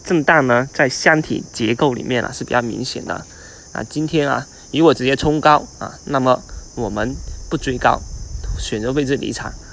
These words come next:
而一旦啊，在午盘以后或者明天有一个低吸点的话呢，啊，我觉得呢，低吸还是比较安全的。那热点方面呢，前期高位股啊，还是处于一种震荡回落的过程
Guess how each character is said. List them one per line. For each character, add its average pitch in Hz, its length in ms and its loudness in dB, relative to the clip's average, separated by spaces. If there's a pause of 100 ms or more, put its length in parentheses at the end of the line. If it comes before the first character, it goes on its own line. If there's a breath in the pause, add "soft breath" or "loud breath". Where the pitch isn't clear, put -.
(320 loud breath)
而 151 180 6
一 151 160 2
旦 180 220 4
啊， 135 180 2 (340 loud breath)
在 156 140 6
午 123 240 0
盘 - 260 0
以 120 120 -4
后 160 120 2
或 156 140 0
者 123 100 0
明 117 220 -2
天 151 260 0 (220 loud breath)
有 107 140 0
一 120 80 2
个 135 120 0
低 165 240 -2
吸 160 260 0
点 - 280 -4
的 - 80 -6
话 127 200 2
呢， 113 140 -2 (320 loud breath)
啊， - 180 -10
我 - 120 -8
觉 117 140 -2
得 113 140 0
呢， 123 180 2 (600 loud breath)
低 160 140 -2
吸 165 280 -2 (140)
还 - 120 -12
是 123 100 -6
比 - 100 -4
较 127 140 2
安 131 160 0
全 - 240 -8
的。 101 160 -2 (380 loud breath)
那 - 80 -6
热 151 180 8
点 123 100 2
方 123 160 0
面 135 160 2
呢， 120 140 2
前 - 260 -2
期 - 140 -2
高 123 140 2
位 135 120 4
股 - 180 -4
啊， - 220 -4
还 - 220 -8
是 147 180 -4
处 - 220 -8
于 117 120 -4
一 117 40 -4
种 113 180 -2 (440 loud breath)
震 139 180 0
荡 127 180 2
回 - 220 -4
落 135 160 0
的 110 140 -4
过 127 160 0
程 101 200 -4